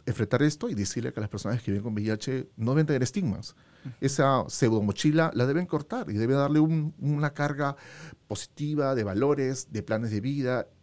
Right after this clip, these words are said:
Speaker 1: y pues, eh, los noventa quedó en los noventa,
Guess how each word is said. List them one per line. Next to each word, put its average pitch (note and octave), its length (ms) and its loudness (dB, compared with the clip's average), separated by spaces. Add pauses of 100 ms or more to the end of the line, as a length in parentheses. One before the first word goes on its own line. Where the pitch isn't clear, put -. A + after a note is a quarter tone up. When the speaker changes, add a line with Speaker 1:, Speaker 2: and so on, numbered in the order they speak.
Speaker 1:
y G2+ 140 -4
pues, - 560 -8 (480)
eh, F#2+ 460 -2
los A2 140 0
noventa C3+ 500 -2 (400)
quedó C3 240 8
en A#2 80 4
los G2+ 80 2
noventa, F2+ 460 -2